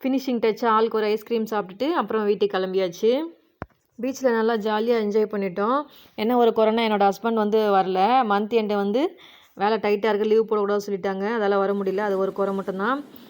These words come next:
அவரும் ஃபீல் பண்ணிட்டே இருந்தாரு. எங்களுக்கு கஷ்டமா தான் இருந்தது. But இருந்தாலும், ஆ, அதுக்கப்புறம் வந்து லீவு டைம்ல கிடைக்காது அப்படின்றதுனால நாங்க முன்னாடியே போயிட்டோம். நாங்க அங்கேருந்து கிளம்ப சொல்ல மணி ஒரு ரெண்டே முக்கால் போல இருக்கும்.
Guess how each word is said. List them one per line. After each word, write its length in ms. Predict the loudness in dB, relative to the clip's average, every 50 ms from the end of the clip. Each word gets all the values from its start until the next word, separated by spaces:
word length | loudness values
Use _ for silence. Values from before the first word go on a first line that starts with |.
| -20 -20 -20 -8 -2
அவரும் 300 | -2 0 0 0 0 0
ஃபீல் 180 | 0 0 0 0
பண்ணிட்டே 220 | -4 -4 -2 0
இருந்தாரு. 640 | 0 0 0 -2 0 0 2 2 2 2 2 0 -2 -6
எங்களுக்கு 340 | -6 -4 -4 -4 -6 -6
கஷ்டமா 380 | -8 -8 -8 -6 -6 -4 -4 -2
தான் 100 | -2 -2
இருந்தது. 480 | -2 -2 -4 -4 -2 -2 -2 -4 -4 -4 -4
But 180 | -4 -2 -2
இருந்தாலும், 460 | -2 -4 -2 -2 -2 0 -2 -2 -4 -6 -12 -20 -20 -20 -20 -16 -8
ஆ, 140 | -6 -4 -2
அதுக்கப்புறம் 380 | -2 -2 -2 -2 -2 -2 -2
வந்து 200 | -2 0 0 0
லீவு 240 | 0 2 0 0 0
டைம்ல 340 | 0 -2 -2 -2 -2 -2 -4
கிடைக்காது 760 | -4 -4 -4 -4 -2 -2 -2 0 0 2 2 2 2 0 -4 -8 -14 -18 -20 -16 -16 -12
அப்படின்றதுனால 460 | -10 -10 -10 -10 -10 -10 -8 -8 -6
நாங்க 340 | -6 -6 -6 -6 -6 -6 -8
முன்னாடியே 320 | -8 -8 -8 -6 -6 -6
போயிட்டோம். 600 | -4 -4 -6 -6 -4 -4 -2 -2 -2 -2 -4 -6 -10 -16 -20 -20 -20 -20 -20 -20 -20 -14 -14 -14 -14 -14 -20 -20 -20 -20 -8
நாங்க 300 | -2 0 2 2 2 2
அங்கேருந்து 260 | 2 4 2 4 4 2
கிளம்ப 300 | 2 2 2 4 2 2
சொல்ல 200 | 2 2 0 2
மணி 240 | 0 0 2 4
ஒரு 280 | 4 6 4 4 4 2
ரெண்டே 180 | 2 2 2 2
முக்கால் 260 | 0 0 -2 -2 0
போல 180 | 0 0 0 2
இருக்கும். 500 | 0 -2 -2 -2 -2 0 0 -2 -4